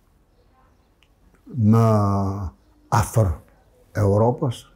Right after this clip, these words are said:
edhe qytetet tjera moderne. Kështu që, u them, po ecëm nga pa të mira dhe më kënaq.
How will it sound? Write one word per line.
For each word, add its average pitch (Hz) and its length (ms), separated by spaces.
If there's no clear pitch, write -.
edhe 98 240
qytetet 107 320
tjera 98 240
moderne. 98 560
Kështu 123 280
që, 113 120
u 117 120
them, 147 200
po 110 160
ecëm 165 320
nga 131 120
pa 151 120
të 147 120
mira 170 360
dhe 147 240
më 190 400
kënaq. 170 460